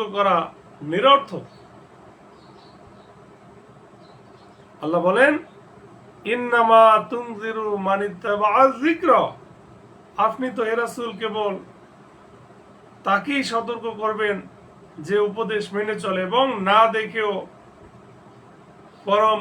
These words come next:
করুণাময় আল্লাহকে ভয় করে। অতএব তাকে আপনি ক্ষমা ও সম্মানজনক পুরস্কারের সুসংবাদ দিন।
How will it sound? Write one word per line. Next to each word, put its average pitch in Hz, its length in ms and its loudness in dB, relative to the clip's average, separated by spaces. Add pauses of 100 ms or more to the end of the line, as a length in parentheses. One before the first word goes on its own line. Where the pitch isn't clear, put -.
(120)
করুণাময় 214 600 0
আল্লাহকে 202 400 -4
ভয় 185 320 -2
করে। 185 160 -2
অতএব 247 440 0 (1900)
তাকে 202 340 0
আপনি 226 360 2
ক্ষমা 208 380 0 (120)
ও 196 100 -2
সম্মানজনক 214 800 -4 (120)
পুরস্কারের 233 720 0
সুসংবাদ 196 640 -4
দিন। 165 200 -6